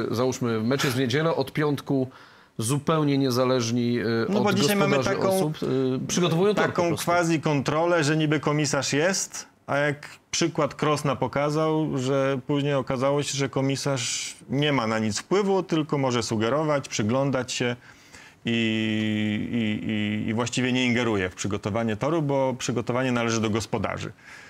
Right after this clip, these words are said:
Speaker 2: Jak jest dobry tor, to później
Speaker 1: No ale no właśnie
Speaker 2: chwalimy
Speaker 1: do te-,
Speaker 2: komisarzy,
Speaker 1: tak.
Speaker 2: że świetnie dopilnowali.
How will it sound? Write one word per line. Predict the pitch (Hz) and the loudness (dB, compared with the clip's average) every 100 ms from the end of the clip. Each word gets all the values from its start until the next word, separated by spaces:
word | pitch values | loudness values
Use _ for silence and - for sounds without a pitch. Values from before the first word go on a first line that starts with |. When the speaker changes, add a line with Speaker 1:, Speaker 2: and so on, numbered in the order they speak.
| - - - - | -20 -20 -20 -6
Speaker 2:
Jak | 117 104 | -4 -2
jest | 107 | 0
dobry | 107 208 208 | 0 2 2
tor, | 156 160 220 | 0 0 0
to | 254 | 0
później | 143 151 160 | 0 0 2
Speaker 1:
No | - | 2
ale | 156 | 2
no | 170 | 2
właśnie | 160 170 131 | 2 2 2
Speaker 2:
chwalimy | 175 143 180 185 | 2 2 2 2
Speaker 1:
do | 160 | 2
te-, | |
Speaker 2:
komisarzy, | 143 127 120 160 165 | 2 2 2 2 2
Speaker 1:
tak. | 147 | 2
Speaker 2:
że | 117 | 2
świetnie | 104 135 139 131 123 | 0 0 0 2 0
dopilnowali. | 110 107 117 113 113 139 196 | 0 0 0 0 2 2 2